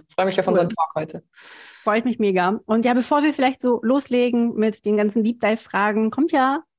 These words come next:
Speaker 2: gerne auch die Frage, was machst du? Wer bist du? Dass die Zuschauer und die Zuhörer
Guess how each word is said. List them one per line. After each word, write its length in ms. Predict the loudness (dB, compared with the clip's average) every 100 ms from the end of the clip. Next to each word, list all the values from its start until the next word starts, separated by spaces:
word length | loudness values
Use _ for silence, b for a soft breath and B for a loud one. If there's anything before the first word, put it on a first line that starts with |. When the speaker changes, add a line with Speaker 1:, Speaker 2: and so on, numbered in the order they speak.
| _ _ -2
Speaker 2:
gerne 340 | 0 2 0
auch 100 | -4
die 120 | -8
Frage, 260 | -4 0 0
was 160 | 0
machst 340 | 0 0 -2 -2
du? 260 | 0 0 -4 B B _
Wer 140 | 2
bist 340 | 4 2 0 0
du? 360 | 2 4 2
Dass 180 | 0 0
die 120 | -2
Zuschauer 600 | 0 -2 0 2 4 4
und 160 | 4 4
die 140 | 2
Zuhörer 720 | 0 0 2 2 2 2 0